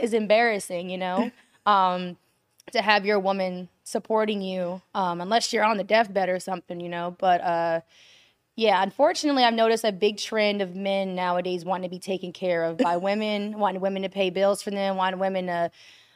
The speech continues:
buy them shoes. Uh, a lot of big pimp mentality I've been seeing lately, uh, which I just, yeah, I'm not down for, so.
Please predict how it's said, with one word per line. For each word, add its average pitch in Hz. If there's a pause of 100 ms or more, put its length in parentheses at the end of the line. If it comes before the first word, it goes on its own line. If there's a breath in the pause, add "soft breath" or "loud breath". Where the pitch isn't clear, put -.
(140 soft breath)
buy 196
them 208
shoes. 226
Uh, 185
a -
lot 214
of 190
big 208
pimp 220
mentality 208
I've 202
been 208
seeing 214
lately, 202 (420)
uh, 160
which 170
I 175
just, 175
yeah, 151
I'm 180
not 156
down 147
for, -
so. -